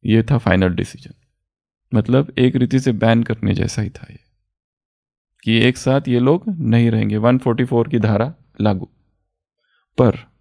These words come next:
इसमें एक था कि इसके जो members थे,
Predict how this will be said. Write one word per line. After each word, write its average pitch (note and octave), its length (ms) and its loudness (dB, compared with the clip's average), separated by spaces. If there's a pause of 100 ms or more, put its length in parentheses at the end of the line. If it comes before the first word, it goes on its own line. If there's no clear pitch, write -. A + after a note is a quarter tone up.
(380)
इसमें D#3 300 0
एक F3 140 0
था B2+ 420 -2 (720)
कि C#3+ 220 0
इसके E3+ 420 -2
जो D#3 420 0 (180)
members D#3+ 580 0
थे, A2 80 -6